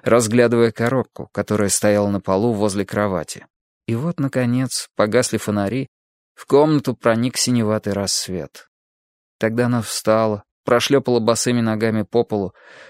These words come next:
вытащила из ящика булавку, уселась на пол, по-турецки скрестив ноги, и целый час прилежно выцарапывала тайные послания меленькими буквами на стенках коробки,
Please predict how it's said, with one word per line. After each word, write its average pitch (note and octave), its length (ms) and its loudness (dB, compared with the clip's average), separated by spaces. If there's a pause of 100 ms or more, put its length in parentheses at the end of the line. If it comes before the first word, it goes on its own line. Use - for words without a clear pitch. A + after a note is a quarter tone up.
вытащила C#3 520 4
из C3 120 2
ящика C3 440 0
булавку, B2 800 0 (260)
уселась C3 560 2
на A#2 200 0
пол, G#2 300 -4 (260)
по-турецки A#2 480 2
скрестив - 540 -6
ноги, F#2 480 -4 (500)
и - 60 -8
целый F3+ 360 2
час - 460 0
прилежно B2+ 640 0
выцарапывала A2+ 680 0
тайные A#2+ 520 0
послания G2 760 -2
меленькими G2 840 -6
буквами A2 440 0
на G2+ 160 -2
стенках A2 480 -4
коробки, F#2+ 580 -4